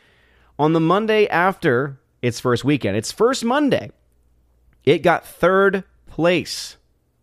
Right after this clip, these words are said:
at the box office. Yes, you, you heard that correct.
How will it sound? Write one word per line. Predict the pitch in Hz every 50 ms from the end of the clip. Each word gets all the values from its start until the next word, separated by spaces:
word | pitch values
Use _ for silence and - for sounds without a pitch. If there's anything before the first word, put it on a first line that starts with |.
| _ _ _ _ _ _ _ _ _ _ _
at | - 120 127 123
the | 131
box | 110 123 120 120 120 - -
office. | 98 82 82 - - - - - - - - - _ _ _ _ _ _ _ _ _ _ _
Yes, | - 143 165 143 110 - - - - - -
you, | - 104 107 113 113 -
you | - 104 110 110
heard | 104 127 143 147 139
that | 147 143 127 -
correct. | - 139 135 143 139 123 - - -